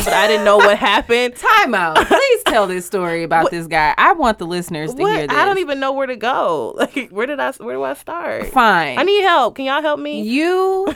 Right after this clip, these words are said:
Speaker 1: <laughs>
Speaker 2: initiated convo with this guy. The guy asked you out, and you never responded.
Speaker 1: Wait, who is this?
Speaker 2: The one, are you talking about the guy from Chicago, the older guy?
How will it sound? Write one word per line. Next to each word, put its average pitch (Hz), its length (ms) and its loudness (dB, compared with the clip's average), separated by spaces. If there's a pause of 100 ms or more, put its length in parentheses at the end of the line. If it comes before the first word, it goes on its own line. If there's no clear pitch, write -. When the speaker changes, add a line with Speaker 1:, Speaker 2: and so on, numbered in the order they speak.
(160)
Speaker 1:
<laughs> - 180 2
Speaker 2:
initiated 285 920 2
convo 247 460 4
with 185 200 -2
this 175 180 -6
guy. 147 400 0
The 180 160 -4
guy 277 480 4
asked 277 420 4
you 240 200 -6
out, 190 420 4 (180)
and 220 140 0
you 247 140 -4
never 240 280 2
responded. 190 720 -6 (760)
Speaker 1:
Wait, 302 320 -4
who 415 200 -4 (120)
is - 60 -20 (180)
this? 160 300 -6 (180)
Speaker 2:
The 330 120 -2
one, 392 240 0 (120)
are 262 120 4
you 320 160 2
talking 349 260 0
about 277 180 0
the 220 60 -6
guy 220 240 4
from 240 160 -6
Chicago, 240 540 0
the 202 100 -2
older 214 240 0
guy? 254 400 -2